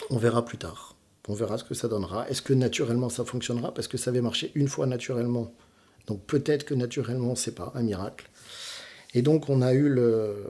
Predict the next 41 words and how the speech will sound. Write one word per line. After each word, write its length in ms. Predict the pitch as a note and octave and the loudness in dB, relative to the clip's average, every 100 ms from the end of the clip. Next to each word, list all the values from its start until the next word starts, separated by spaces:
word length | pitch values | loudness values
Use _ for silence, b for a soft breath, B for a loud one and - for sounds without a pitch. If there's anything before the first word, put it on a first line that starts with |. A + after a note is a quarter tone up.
| - - - G#2 G#2 G#2 - A#2+ A#2+ A#2 A2+ | -12 -14 -16 -16 -18 -20 -18 -16 -16 -14 -10
l'opportunité 800 | A#2 B2 C3 - B2+ A#2 A#2+ C#3 | -6 -4 -6 -4 0 0 2 0
de, 380 | C#3 A#2 A2 A#2 | 0 -2 -2 -4
de 120 | B2 | -4
stopper 360 | - C#3+ C3+ B2+ | -2 0 0 0
ça, 360 | - C#3 C3+ | 0 2 4
euh, 240 | A#2+ A2+ A#2 C3 - | 2 0 -6 -8 -4
alors 220 | A#2+ A2 | -2 -2
que 120 | - | 2
le, 220 | C3+ C3 - | 4 4 2
le, 420 | C3+ B2+ B2+ B2 - C3 A#2+ | 2 2 2 -2 -6 -8 -8
le 120 | B2+ A#2+ | -4 -2
gynéco 360 | C3 D3 C#3 | 0 0 -2
qu'on 160 | C#3 C3 | -4 -2
avait 200 | B2 C3+ | 0 0
pour 140 | B2+ | 0
les 60 | A#2+ | -2
fiv 240 | A#2+ C#3 | -2 -4
était 200 | B2 A#2 | -4 -4
très 260 | - - D3 | -8 -4 -2
pro-, 240 | C#3 - | -2 -6
enfin, 280 | - A#2+ A2 B B B B - | -4 -4 -4 B B B B -8
très 180 | - C#3+ | 0 0
professionnel 560 | D#3 C#3 D#3+ E3+ D#3+ | 0 -4 0 2 2
et 80 | B2 | 2
très, 480 | - - C#3 C3 B2+ | -4 0 2 2 0
très 300 | - C#3+ C#3 | -2 -2 2
à 40 | |
l'écoute, 400 | B2+ B2 G3 G3 | 0 0 -6 -4
et 60 | B2+ | 0
il, 720 | A#2 A2 A#2 C#3 C3+ B2 A2 | 0 0 -2 -6 -10 -8 -2
il 100 | A2 | 2
aurait 140 | A2+ | 2
accepté 360 | A#2 - B2 C#3 | 2 -2 -2 -2
de 40 | |
refaire 280 | A2 G#2+ B2+ | -2 -2 0
une 80 | A#2 | -2
pro-, 160 | - | -2
un 80 | G#2+ | -8
protocole 460 | G#2+ C3+ B2 A#2+ C3 | -6 -6 -6 -4 -4
assez 180 | G#2+ C3 | -4 -4
rapidement, 540 | A#2 - A#2 C#3+ F3+ | -6 -2 0 0 -2